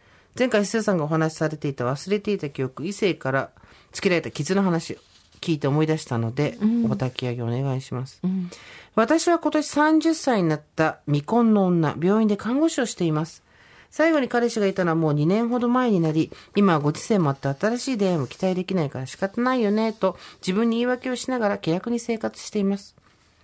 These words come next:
Speaker 1: その元彼は穏やかでとてもいい人だったのですが、私が唯一嫌だったのは、写真を撮ろうとよく提案してきたこと。
Speaker 2: うん。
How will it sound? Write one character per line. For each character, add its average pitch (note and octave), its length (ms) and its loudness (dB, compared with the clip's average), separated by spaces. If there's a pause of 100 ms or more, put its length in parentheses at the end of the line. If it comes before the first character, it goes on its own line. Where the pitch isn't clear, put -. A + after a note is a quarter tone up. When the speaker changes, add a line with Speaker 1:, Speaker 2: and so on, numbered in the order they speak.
(520)
Speaker 1:
そ - 160 2
の D#4 60 6
元 D4 240 4
彼 D4+ 220 4
は D4 160 4
穏 G#3+ 160 2
や A#3+ 120 2
か G3 120 0
で E3 80 0
と D#3+ 100 -2
て G#3 80 0
も A3+ 140 2
い C4+ 120 0
い C#4 60 -4
人 B3+ 120 -4
だ A3 80 2
っ G3+ 80 -4
た G3 100 0
の F3+ 80 2
で E3+ 100 -2
す - 80 -12
が、 F3 180 0 (220)
私 G3 300 0
が A#3 60 0
唯 A3+ 220 2
一 - 200 -6
嫌 G3+ 120 2
だ E3 100 0
っ D#3 60 -4
た C#3+ 120 -6
の C3 100 0
は、 C3 160 -2 (260)
写 E3+ 220 0
真 D#4 360 2
を F4+ 60 2
撮 E4 140 2
ろ D#4+ 140 4
う B3 80 -4
と C3+ 100 -2
よ E3 120 2
く - 100 -12
提 D#3 200 2
案 D#3 120 2
し - 80 -8
て - 80 -4
き - 80 -12
た B2+ 100 -6
こ - 80 -16
と。 - 180 -14 (120)
Speaker 2:
う F#3+ 40 2
ん。 F#3 140 2